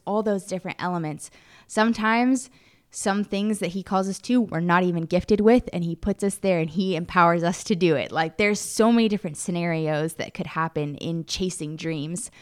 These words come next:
but she didn't even know that that was a dream on her heart until she went. And then it was just like, God just called her there, and sh-, that's all she could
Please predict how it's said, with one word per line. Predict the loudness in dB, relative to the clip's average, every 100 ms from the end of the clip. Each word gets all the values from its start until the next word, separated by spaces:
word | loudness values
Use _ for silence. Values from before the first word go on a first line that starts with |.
| -20 -20 -4
but | 2 2 0 _ _
she | 0 4
didn't | 6 6
even | 6 6
know | 6
that | 4
that | 0 0
was | 0
a |
dream | 0 2 2
on | 2
her | 0
heart | 4 2 2 -2
until | -2 2 0
she | 2 -2
went. | 0 0 0
And | 0 0 2
then | 0
it | -2
was | -6 -8
just | -10 -10
like, | -12 -14 -10
God | -4 -4 -4
just | -8 -10
called | -6 -2 0
her | 0 -2
there, | -2 -2 -2
and | -2 -6
sh-, | -6 -10 -6
that's | -6 -6 -2
all | 2 2
she | 0 -6
could | -4 -6